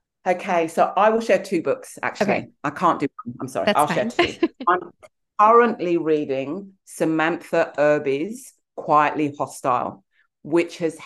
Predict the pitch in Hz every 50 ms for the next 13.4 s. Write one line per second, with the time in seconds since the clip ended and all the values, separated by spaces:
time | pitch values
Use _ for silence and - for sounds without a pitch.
0 | - - - 190 190 185 185 185 185 180 - - 175 165 156 151 170 160 - -
1 | - 170 156 156 160 156 - - - - - 139 139 131 127 - - 180 170 160
2 | 160 170 165 160 160 160 160 160 160 165 160 _ - 143 151 147 151 156 151 147
3 | 143 143 - - - - 156 156 156 156 151 147 - - - 127 135 135 131 -
4 | - - _ _ - - - - _ _ - 156 160 - - - 170 151 - -
5 | 160 147 143 - 143 135 131 139 - - - 160 170 202 233 277 269 - _ -
6 | 123 - - - 135 135 139 139 135 - 135 135 160 202 214 - - - - -
7 | - _ _ _ - 175 175 175 170 - 208 226 226 226 226 214 196 190 180 180
8 | 170 160 175 175 170 170 165 - - _ - 160 170 180 185 180 180 170 - 165
9 | 151 147 147 147 139 135 135 135 135 127 120 131 135 - 139 143 - - 180 170
10 | - - - 190 190 - - 175 156 143 - _ - 160 165 185 190 185 185 -
11 | 160 - - 156 143 143 147 139 139 139 139 135 - 175 170 - - - - -
12 | - 143 139 - - - - 147 143 - 180 175 - 160 156 143 139 147 143 -
13 | 156 143 135 135 131 135 -